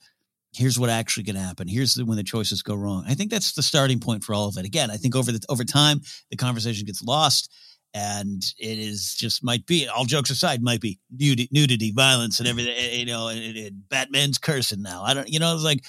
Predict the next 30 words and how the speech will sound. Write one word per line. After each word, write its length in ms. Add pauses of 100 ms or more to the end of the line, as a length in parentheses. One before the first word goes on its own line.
(340)
I 40
think 160
it 80
ends 220
up 160
there, 140
but 120
I, 40
th-, 220
I 60
think 200
you're 80
right. 220
We 200
are 80
in 80
that 160
era. 280
I, 100 (140)
I 60
kinda 340
remember 640
for 120
the 80
first 280
time 300 (240)
seeing 420
shows 560 (920)
and 140
going, 440